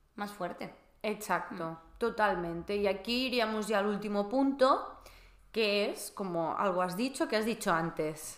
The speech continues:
Speaker 1: Uy.
Speaker 2: A ver si te acuerdas.
Speaker 1: <laughs>
Speaker 2: ¿Cuál sería el último punto?
Speaker 1: Ah, ¿el cierre?
Speaker 2: El cierre.
Speaker 1: El cierre.
Speaker 2: Todo, todo acto comunicativo es un acto natural.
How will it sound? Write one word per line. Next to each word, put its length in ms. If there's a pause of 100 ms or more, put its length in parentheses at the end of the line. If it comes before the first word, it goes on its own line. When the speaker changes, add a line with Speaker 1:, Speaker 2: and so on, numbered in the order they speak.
(120)
Speaker 1:
Uy. 200 (380)
Speaker 2:
A 120
ver 100
si 140
te 100
acuerdas. 580
Speaker 1:
<laughs> 100
Speaker 2:
¿Cuál 220
sería 300
el 60
último 420
punto? 500 (400)
Speaker 1:
Ah, 260
¿el 540
cierre? 320 (320)
Speaker 2:
El 200
cierre. 540 (180)
Speaker 1:
El 120
cierre. 340 (400)
Speaker 2:
Todo, 380 (280)
todo 380
acto 300
comunicativo 920
es 520
un 220
acto 420
natural. 720